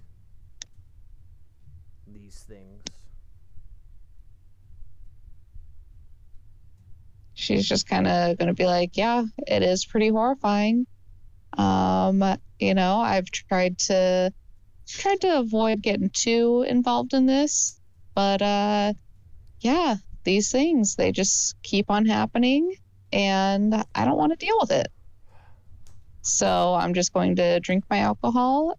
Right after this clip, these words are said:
Speaker 2: and just kinda try to push it down, and hopefully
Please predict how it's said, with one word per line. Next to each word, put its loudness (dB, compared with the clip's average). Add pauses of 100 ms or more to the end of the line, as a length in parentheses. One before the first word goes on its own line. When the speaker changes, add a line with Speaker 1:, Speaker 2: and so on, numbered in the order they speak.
Speaker 2:
and 0 (1300)
just -2 (800)
kinda 0
try -2
to 0
push -2
it -8
down, 2 (320)
and 0 (760)
hopefully 2